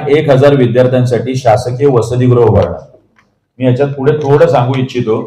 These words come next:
आम्ही एक सिडकोला पत्र पाठवलं होतं की सिडकोने त्यांच्या माध्यमातून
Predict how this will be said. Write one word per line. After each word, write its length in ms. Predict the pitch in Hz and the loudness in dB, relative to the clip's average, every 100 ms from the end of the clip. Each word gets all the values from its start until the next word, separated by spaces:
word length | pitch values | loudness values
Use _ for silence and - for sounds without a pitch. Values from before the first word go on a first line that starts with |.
| - _ _ _ _ _ _ _ _ | -12 _ _ _ _ _ _ _ _
आम्ही 180 | 113 135 | -4 -2
एक 60 | 139 | -2
सिडकोला 440 | 123 120 131 147 | -2 -2 0 0
पत्र 280 | 147 123 127 | 0 -2 0
पाठवलं 360 | 135 110 117 113 | 0 2 2 2
होतं 380 | 104 98 123 120 _ _ _ _ _ _ _ _ _ _ _ _ _ _ _ _ _ - | 2 0 -4 -8 _ _ _ _ _ _ _ _ _ _ _ _ _ _ _ _ _ -10
की 80 | 135 | -8
सिडकोने 640 | 123 117 113 147 143 147 - | -4 -4 0 0 0 -2 -2
त्यांच्या 360 | 131 113 110 143 | -2 -2 0 0
माध्यमातून 720 | 131 117 127 127 120 123 127 | 2 0 0 0 0 0 -2